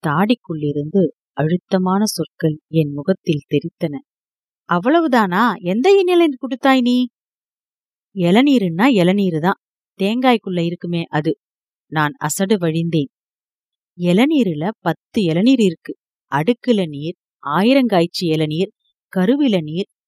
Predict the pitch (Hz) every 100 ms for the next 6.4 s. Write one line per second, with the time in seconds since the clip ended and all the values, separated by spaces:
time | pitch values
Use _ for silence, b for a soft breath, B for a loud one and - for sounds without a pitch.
0 | _ - 240 262 359 254 - - 170 160
1 | 156 160 196 _ _ - 190 202 277 330
2 | 254 220 - 180 165 156 165 214 _ _
3 | _ - 214 226 254 330 226 160 175 214
4 | _ _ _ - 220 247 311 311 202 156
5 | 175 - _ _ - 196 _ - 339 226
6 | 170 160 196